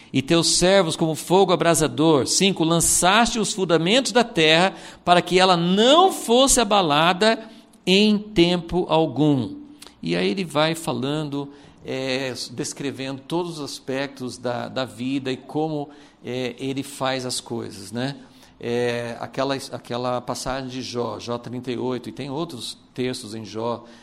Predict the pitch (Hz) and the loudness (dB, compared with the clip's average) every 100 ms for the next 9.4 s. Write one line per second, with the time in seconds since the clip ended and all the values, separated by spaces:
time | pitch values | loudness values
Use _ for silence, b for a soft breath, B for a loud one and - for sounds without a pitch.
0 | B 113 117 - 110 123 117 110 - 110 | B -14 -12 -12 -8 -6 -6 -8 -12 -14
1 | 113 110 110 107 113 131 120 113 127 127 | -14 -14 -14 -10 -6 -6 -6 -8 -6 -6
2 | 127 113 - 120 117 120 107 120 113 B | -8 -10 -4 -4 -4 -8 -8 -8 -8 B
3 | B B B - 117 135 - - _ _ | B B B -10 -6 -6 -10 -20 _ _
4 | _ - 139 147 143 139 151 151 151 147 | _ -8 -6 -4 -6 -4 -4 -4 -6 -6
5 | 127 170 160 - - 185 226 202 117 117 | -6 -4 -4 -6 -4 -2 -2 -4 -6 -10
6 | 101 139 170 113 92 - - _ - - | -6 -2 0 0 -4 -12 -20 _ -20 -14
7 | 127 131 127 120 127 123 - 127 123 117 | -10 -10 -10 -10 -10 -12 -12 -14 -12 -10
8 | 120 117 113 113 123 120 131 - 143 123 | -10 -10 -12 -10 -12 -10 -10 -8 -10 -10
9 | 113 101 117 | -12 -10 -12